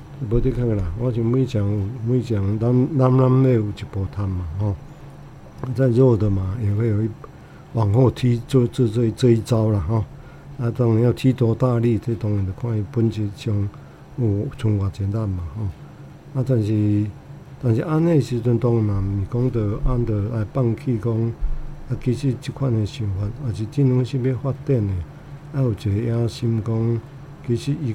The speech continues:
讲，愈讲的问题是愈原始的问题。啊，愈原始的性质的问题，影响着的人，表示讲是愈接近于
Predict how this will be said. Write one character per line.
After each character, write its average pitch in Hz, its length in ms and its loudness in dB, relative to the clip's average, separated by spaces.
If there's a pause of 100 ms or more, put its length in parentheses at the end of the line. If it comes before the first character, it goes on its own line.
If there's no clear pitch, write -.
(120)
讲， 135 260 2
愈 151 240 4
讲 147 180 4
的 110 120 2
问 98 260 -2
题 101 200 -4
是 107 140 -6
愈 123 500 -2
原 107 260 0
始 - 200 -6
的 107 160 0
问 90 120 -4 (120)
题。 - 120 -10 (680)
啊， 139 120 0
愈 147 140 0
原 131 220 4
始 131 300 2
的 113 60 4
性 135 440 0
质 117 100 -4
的 104 120 -2
问 98 240 -2
题， 101 100 -6 (280)
影 131 260 0
响 120 220 0
着 101 100 -2 (640)
的 117 160 0
人， 101 420 0
表 131 160 2
示 107 120 -4
讲 127 260 2
是 117 80 -2
愈 120 720 0
接 139 260 2
近 104 220 2
于 104 120 0